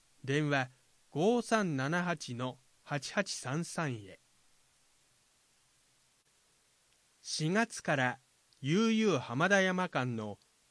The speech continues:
共同事業者が変わります。ゆうゆう浜田山間、浜田山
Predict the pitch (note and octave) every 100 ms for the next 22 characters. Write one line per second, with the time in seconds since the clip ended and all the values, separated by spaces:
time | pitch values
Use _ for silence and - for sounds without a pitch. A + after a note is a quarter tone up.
0 | - D#3+ A3+ A#3 A3 G#3+ G3+ F3+ F#3 F3
1 | C#3+ A#2 A#2+ B2+ - - G#2 A#2 D3 C#3+
2 | C3 - - _ _ _ _ _ _ _
3 | _ _ _ _ _ _ _ - C#3+ A3+
4 | A#3 A3+ D#3+ B2 A#2+ F3 F3+ E3 D3 C3+
5 | A#2 F2+ F2+ _ _ _ - B2 D#3+ F3+
6 | D#3 D3 C3+ B2